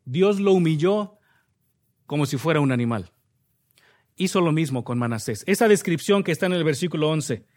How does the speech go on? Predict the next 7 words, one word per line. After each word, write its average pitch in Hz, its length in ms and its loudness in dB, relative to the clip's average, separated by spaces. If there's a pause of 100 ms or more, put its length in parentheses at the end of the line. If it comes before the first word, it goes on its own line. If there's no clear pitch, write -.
(240)
lo 151 200 2
capturaron 190 600 2
con 160 260 -2
garfios. 156 600 -2 (140)
Esa 170 200 0
palabra 185 380 4
garfios 165 560 0